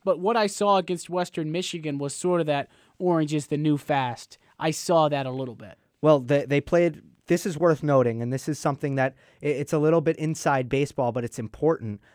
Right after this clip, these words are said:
Speaker 2: Syracuse played its fastest game, and that was the emphasis all week. All the players have been harping on it all week. The coaching staff was, was like, "Okay, we gotta get going. Faster, faster, faster." The average time between snaps against the Broncos was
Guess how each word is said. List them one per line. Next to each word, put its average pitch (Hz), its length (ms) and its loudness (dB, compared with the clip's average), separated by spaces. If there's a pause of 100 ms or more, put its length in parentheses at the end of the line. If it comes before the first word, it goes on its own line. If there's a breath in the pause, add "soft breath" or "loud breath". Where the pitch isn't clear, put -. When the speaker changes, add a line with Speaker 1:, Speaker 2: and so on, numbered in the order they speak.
(160 soft breath)
Speaker 2:
Syracuse 196 540 0 (160)
played 160 220 0
its 147 100 -6
fastest - 600 -2
game, 98 340 -10
and 123 180 -6
that 143 160 -2
was 151 140 -4
the 135 160 -2
emphasis 135 480 -4
all 123 220 0
week. 180 320 -2
All 165 160 2
the 135 80 -4
players 156 400 0
have 127 100 -6
been 113 120 -6
harping 151 420 -2
on 139 120 0
it 135 120 -4
all 110 200 -2
week. 175 360 -4 (280 loud breath)
The 123 120 -4
coaching 165 360 2
staff 151 460 0
was, 120 300 -6
was 120 200 -4
like, 117 280 -4
"Okay, 135 320 0
we 139 280 0
gotta 147 300 4
get 131 260 -2
going. 117 280 -4
Faster, 147 480 -4
faster, 139 400 -4
faster." 139 480 -4 (260 soft breath)
The 135 240 -4
average 156 500 0
time 147 360 -2
between 123 400 -6
snaps - 680 -6
against 139 340 -6
the 143 60 -4
Broncos 131 680 -4 (240 soft breath)
was 123 200 -6